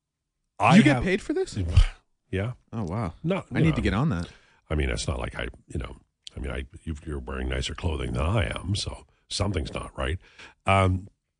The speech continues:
Speaker 1: but the bottom line is we, I accepted this job. I love the job. I'm happy to have the job. I'm grateful to Jason and everybody else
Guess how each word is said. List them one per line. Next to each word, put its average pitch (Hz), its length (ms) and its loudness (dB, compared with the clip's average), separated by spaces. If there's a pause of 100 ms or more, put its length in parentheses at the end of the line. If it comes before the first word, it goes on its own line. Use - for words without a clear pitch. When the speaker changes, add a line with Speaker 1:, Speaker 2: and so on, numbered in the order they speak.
(1040)
Speaker 1:
but 110 160 0
the 131 60 0
bottom 139 320 2
line 117 220 4
is 95 160 2
we, 104 220 0 (260)
I 107 100 4
accepted 120 520 -2
this 104 180 0
job. 65 440 -2
I 90 100 2
love 101 340 2
the 80 80 -2
job. 73 360 -6
I'm 80 140 2
happy 104 280 0
to 92 100 2
have 95 240 0
the 80 80 0
job. 65 320 -4
I'm 95 100 4
grateful 101 540 -2 (240)
to - 80 -2
Jason 90 340 0
and 80 80 2
everybody 80 400 0
else 76 260 -2